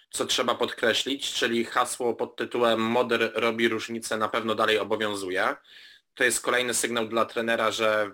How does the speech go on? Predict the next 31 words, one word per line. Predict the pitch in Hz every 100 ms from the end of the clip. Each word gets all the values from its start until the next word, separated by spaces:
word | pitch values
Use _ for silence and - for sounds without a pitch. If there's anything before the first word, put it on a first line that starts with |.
| -
warto | 107 123 135 -
być | 120 107 120
może | 120 117 117
już | 127 - -
zrobić | 107 127 131 117
tą | - 104
roszadę, | 107 - 92 92 117 - - - -
bo | 139 131 143
Kuba | 139 139 135
raczej | 151 - 151
będzie | 139 147 135
członkiem | - 185 147 113
pierwszego | 117 - 113 98
składu. | 98 - 101 90 87 - _ _ _ _ _ _ _ -
Jakbym | 143 139 147
miał | 147 139
taką | 156 160
notę | 156 143
szkolną | 151 - 175 170
przyznać, | 147 165 143 160 185 - _ - - _ _
to | - 196 190 175
ja | 180 196
bym | 180 175
dał | 165
taką | 156 147 143
czwórkę | - 147 135
za | 107 95
ten | 98 95
występ, | 95 98 87
Kacper, | 98 - - 98 113
bo | 139 139 135